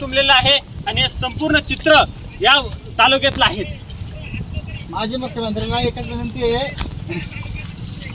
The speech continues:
Speaker 1: आपल्यासोबत
Speaker 2: माजी मुख्यमंत्र्यांना एकच विनंती आहे, फडणवीस साहेब, जशी तत्परता तुम्ही बेडसाठी, निविदा काढण्यासाठी एकवीस लाखाचा बेड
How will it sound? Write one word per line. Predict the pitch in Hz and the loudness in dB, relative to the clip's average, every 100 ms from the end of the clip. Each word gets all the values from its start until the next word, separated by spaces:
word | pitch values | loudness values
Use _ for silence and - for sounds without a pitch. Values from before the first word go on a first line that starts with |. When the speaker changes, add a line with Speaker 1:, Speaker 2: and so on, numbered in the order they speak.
| - - - - - - | -8 -8 -8 -8 -6 0
Speaker 1:
आपल्यासोबत | 220 269 285 269 247 269 269 254 - - - - - - - - - - - - 185 | 2 6 6 8 8 10 8 6 2 -4 -2 0 0 0 -4 -6 -6 -6 -8 -2 4
Speaker 2:
माजी | 214 226 285 302 | 6 8 8 10
मुख्यमंत्र्यांना | 294 285 269 262 269 269 285 294 277 | 10 8 6 8 8 8 10 10 8
एकच | 294 285 | 8 8
विनंती | 285 294 277 | 10 10 10
आहे, | 285 285 285 | 10 8 8
फडणवीस | 240 254 277 302 | 6 6 8 8
साहेब, | 294 302 285 - - - - - | 8 8 6 2 -10 -14 -4 2
जशी | 262 330 | 4 6
तत्परता | 330 302 302 302 285 311 | 6 4 6 4 6 6
तुम्ही | 311 302 311 | 8 8 8
बेडसाठी, | 294 - 277 311 269 262 311 | 8 8 8 8 6 6 4
निविदा | 254 254 269 285 294 | 4 6 8 8 8
काढण्यासाठी | 285 285 302 277 302 247 | 8 8 6 6 8 8
एकवीस | 247 311 294 | 8 4 6
लाखाचा | 285 285 285 294 | 6 6 4 6
बेड | 240 285 | 8 6